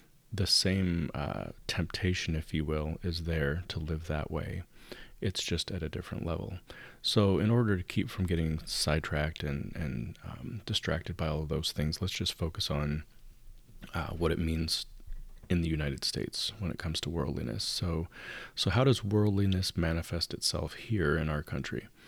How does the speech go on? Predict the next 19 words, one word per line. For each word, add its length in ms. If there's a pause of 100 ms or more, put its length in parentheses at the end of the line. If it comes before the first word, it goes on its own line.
(720)
Uh, 360
living 340
as 140
close 340
as 140
we 80
do 240
to 280
L 280
A, 340 (400)
uh, 240
we 120
do 260
have 160
a 40
front 300
row 140
seat 420
to, 460